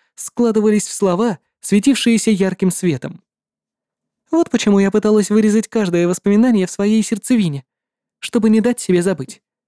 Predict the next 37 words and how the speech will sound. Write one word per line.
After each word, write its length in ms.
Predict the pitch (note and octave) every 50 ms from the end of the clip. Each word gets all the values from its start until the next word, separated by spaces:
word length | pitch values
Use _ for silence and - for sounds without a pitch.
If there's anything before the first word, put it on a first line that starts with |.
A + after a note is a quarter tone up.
| _ _ _ _ _ _ _ _
Я 240 | G3 F3 F#3 F#3 F3+
уверена, 380 | F3+ F#3 A3 B3 C4 A#3+ A3
что 160 | - - G3
когда 260 | - G3 F#3 F#3+ G#3+ A3
придет 320 | - A3+ G3 A3 G#3+ -
то 100 | - A#3
самое 400 | G#3+ - A#3+ A3+ G#3 G#3 F#3+ F#3
время, 320 | F#3 A3+ C4 B3 G3 D#3+ - _ _ _ _ _ _
уход 320 | F3+ F3 - - D#4+ -
милорда 440 | C4+ A#3 A3 A#3 C4 C4+ A3+ F#3 E3
оставит 340 | E3 - - A3 A3 G3+ F3+
глубокую 540 | E3+ F#3+ F#3+ G3 A3 A#3+ - - A3 G#3+ G#3
рану 200 | A#3 B3+ A#3+ G3+
в 60 | E3+
моей 240 | E3+ D#3+ D#3+ E3+ F3
душе. 340 | F3 G3+ - - A#3 F3+ - _ _ _ _ _ _ _ _ _ _ _ _ _ _ -
Может 340 | E3+ F3 G#3+ C4 C#4 C#4
быть, 220 | A#3+ A#3 C#4 A3+ G#3
забыть 360 | G3+ A3 G3+ F#3 A#3+ C4 C#4
было 220 | A3+ A#3+ B3 A#3+
бы 120 | A3+ G#3 A3+
лучшим 360 | A3+ B3 C#4+ - - - G#3
решением 500 | F3+ F3+ - - F#3 F3 E3+ D#3 D3+ D#3
от 120 | D#3 D#3
боли, 260 | D#3+ E3+ D#3 B2 A#2+ - _ _ _ _ _ _ _ _ _
но 120 | G3 G3 F#3+
мое 260 | F#3+ F#3 F#3 F#3+ G3
нынешнее 520 | G3+ G#3 G3+ F#3 - - F#3+ F#3 F3+ E3+
"я" 200 | E3 D3+ G3 A3+
желает 360 | A#3 A3+ A3 G#3+ G#3 G3+ G3
лелеять 420 | G#3 G#3 G3+ G3 G3 G#3+ B3 A#3+ -
каждую 380 | - G#3 G3+ G3 F#3+ A3 A3
секунду, 540 | G3+ - A#3 G#3 - B3+ D4 C#4 A3+ E3+ C#3+ - _ _ _ _ _ _
которую 540 | - F3+ - - G#3+ - C4+ A#3 G#3+ G3
я 120 | E3+ F#3+ -
провела 380 | - F#3+ F#3+ F#3+ F#3+ G3 G3
рядом. 320 | G3 F#3 D#3 C#3+ C#3+ C#3+